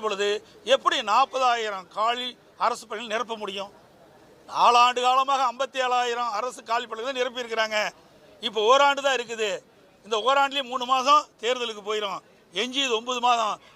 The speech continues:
ஒன்பது மாத காலத்தில் எப்படி நாற்பதாயிரம் அரசு காலி பணிகள் நிரப்புவார்கள்? அத்தனையும் வெத்தி அறிவிப்பு. இதெல்லாம் நிறைவேற்ற முடியாத அறிவிப்பு தான் அறிவிச்சிருக்கிறாங்க.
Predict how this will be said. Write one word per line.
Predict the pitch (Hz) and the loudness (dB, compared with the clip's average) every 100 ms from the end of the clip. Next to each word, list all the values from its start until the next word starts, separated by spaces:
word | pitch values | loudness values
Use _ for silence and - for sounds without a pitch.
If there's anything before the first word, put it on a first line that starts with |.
| - | -10
ஒன்பது | 214 262 254 | -6 0 2
மாத | 233 214 220 | 2 2 0
காலத்தில் | 247 240 285 285 - _ _ 185 | 0 -2 -4 -4 -10 _ _ -4
எப்படி | 233 254 277 294 - 180 | -4 -4 -4 -6 -8 -2
நாற்பதாயிரம் | 220 240 220 208 214 240 202 | 0 0 -2 0 0 -2 -4
அரசு | 196 226 220 | -4 -6 -6
காலி | 208 196 | -6 -6
பணிகள் | 247 202 | -8 -6
நிரப்புவார்கள்? | 196 190 180 165 165 | -6 -2 -4 -4 -10
அத்தனையும் | - - 208 233 | -10 -8 -8 -6
வெத்தி | 196 - 294 | -8 -4 -2
அறிவிப்பு. | 185 156 - _ - - - - | -2 -6 -20 _ -20 -18 -16 -4
இதெல்லாம் | 208 269 247 | 2 4 4
நிறைவேற்ற | 262 285 269 | 4 4 2
முடியாத | 247 254 233 | -2 0 0
அறிவிப்பு | 220 233 | -2 -6
தான் | 233 | -4
அறிவிச்சிருக்கிறாங்க. | 220 220 202 185 151 | -6 -8 -8 -10 -10